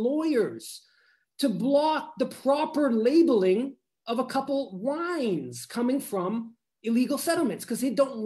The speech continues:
want Can-, Canadian consumers to know where those wines are actually coming from.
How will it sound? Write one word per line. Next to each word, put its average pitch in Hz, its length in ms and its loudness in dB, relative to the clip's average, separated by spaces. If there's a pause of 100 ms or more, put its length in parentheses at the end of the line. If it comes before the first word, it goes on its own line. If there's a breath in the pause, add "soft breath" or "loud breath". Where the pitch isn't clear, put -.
want 294 280 -4 (300)
Can-, 240 320 -4
Canadian 262 360 0 (100)
consumers 277 500 0 (100)
to 240 160 -2
know 247 140 0 (100)
where 247 200 4
those 226 140 -4 (160)
wines 240 400 -2
are - 120 -8 (120)
actually 269 340 -6 (120)
coming 330 320 4
from. 160 180 -6